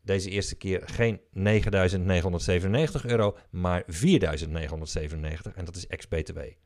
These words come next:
Het is invitation only en wil je in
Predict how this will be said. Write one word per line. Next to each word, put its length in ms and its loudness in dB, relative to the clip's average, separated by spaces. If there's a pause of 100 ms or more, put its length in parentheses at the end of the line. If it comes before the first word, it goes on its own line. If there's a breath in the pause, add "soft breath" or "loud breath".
(640 soft breath)
Het 120 -10
is 140 -2
invitation 640 4
only 360 0 (140)
en 160 -4
wil 160 6
je 100 6
in 140 0